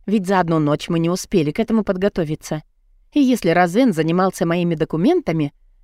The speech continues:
а Изабель закупала подходящую одежду, я с головой ушла в другие дела. В первую очередь медитировала и тренировалась.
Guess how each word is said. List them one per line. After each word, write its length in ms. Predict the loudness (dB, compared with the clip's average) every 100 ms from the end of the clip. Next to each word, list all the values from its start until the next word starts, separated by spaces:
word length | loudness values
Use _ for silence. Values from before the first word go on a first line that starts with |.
| -4
а 180 | 0 0
Изабель 420 | 0 2 2 2
закупала 460 | -2 -4 0 2 2
подходящую 760 | -4 -4 0 0 0 0 0
одежду, 480 | 2 0 0 0 -2 _ _ _ _ _ _
я 360 | -2 2 2
с 80 | 2
головой 480 | 0 2 4 2 2
ушла 400 | 0 -2 0 0
в 80 | 0
другие 480 | -2 0 0 0 -2
дела. 460 | -2 -2 -2 -4 -12 _ _ -20 _ -20 -20
В 60 | _
первую 360 | -4 -2 0
очередь 400 | -2 0 -2 -2
медитировала 640 | -4 -4 -4 -2 0 0 0
и 120 | -2
тренировалась. 800 | 0 0 2 0 0 -2 -4 -10